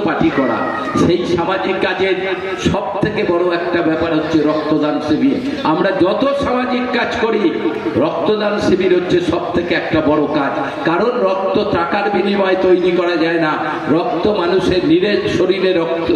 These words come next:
তৈরি হয়, আর সেই রক্ত দিয়ে আর একটা মানুষের জীবন বাঁচিয়ে তোলা হয়, আর একটা পরিবারকে বাঁচিয়ে তোলা হয়। এটা আমাদের সবাইকে মনে রাখতে হবে। আর সেই কাজ করার জন্য আমাদের নেত্রীর নির্দেশকে সামনে রেখে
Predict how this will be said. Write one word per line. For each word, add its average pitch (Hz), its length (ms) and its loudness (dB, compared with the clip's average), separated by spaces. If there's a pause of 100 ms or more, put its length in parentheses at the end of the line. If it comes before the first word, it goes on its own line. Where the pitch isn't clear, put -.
(160)
তৈরি 185 320 4
হয়, 170 220 0 (320)
আর 175 80 0 (120)
সেই 214 240 2 (100)
রক্ত 190 240 0 (120)
দিয়ে 185 200 4 (400)
আর 151 160 -2
একটা 180 220 -2 (140)
মানুষের 175 480 2
জীবন 165 300 4
বাঁচিয়ে 156 380 2
তোলা 156 340 2
হয়, 151 180 0 (300)
আর 151 120 0
একটা 170 260 -2 (120)
পরিবারকে 202 680 2
বাঁচিয়ে 160 360 2
তোলা 156 320 2
হয়। 147 180 0 (340)
এটা 170 180 0
আমাদের 151 320 0 (140)
সবাইকে 156 460 2
মনে 147 200 2
রাখতে - 320 -2
হবে। 123 180 0 (320)
আর 156 80 2 (100)
সেই 180 220 2 (100)
কাজ 180 180 -2 (140)
করার 196 300 0
জন্য 220 240 0 (540)
আমাদের 170 340 2 (120)
নেত্রীর 214 540 2
নির্দেশকে 240 600 0
সামনে 190 360 -2 (100)
রেখে 175 220 2